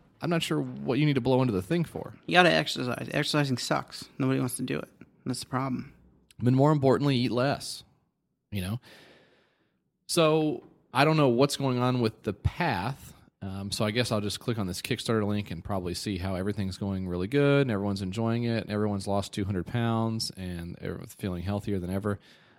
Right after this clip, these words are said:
Speaker 1: Okay, the first comment here from Zoe Ng, it says, "I invoke my rights under Kickstarter's terms of use.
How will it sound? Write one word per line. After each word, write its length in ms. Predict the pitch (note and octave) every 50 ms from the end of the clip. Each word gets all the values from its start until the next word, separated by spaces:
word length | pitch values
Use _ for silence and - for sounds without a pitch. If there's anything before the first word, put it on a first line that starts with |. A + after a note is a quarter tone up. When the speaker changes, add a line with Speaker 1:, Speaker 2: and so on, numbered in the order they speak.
| _ _ _
Speaker 1:
Okay, 120 | - F#2
the 60 | F2+ F2+
first 280 | - - D3 D3 - -
comment 280 | - C#3 C3 A#2 -
here 220 | A2 B2 B2 B2 A#2
from 240 | - A2+ G2 F2+
Zoe 320 | E2+ G2+ G#2+ A2 A2+ A2 - -
Ng, 300 | G#2 G#2+ G#2+ A2 B2+ B2
it 80 | - -
says, 420 | - - G2+ G2 F#2+ F2+ F#2+ - - _ _ _ _ _ _ -
"I 120 | G2 G#2
invoke 360 | G2+ F#2+ G2 A#2+ C#3 D3 -
my 140 | D3 C3+ B2+
rights 340 | A#2 A#2 A#2+ B2+ B2+ A#2+ -
under 180 | G2+ A2+ G#2+ F#2+
Kickstarter's 540 | - - D#3 - - - C3+ B2+ A2+ G2+ -
terms 300 | - - C#3 C#3 B2+ A#2+
of 100 | G2 G2
use. 440 | A2 A#2+ G#2 F#2+ A2 B2+ - -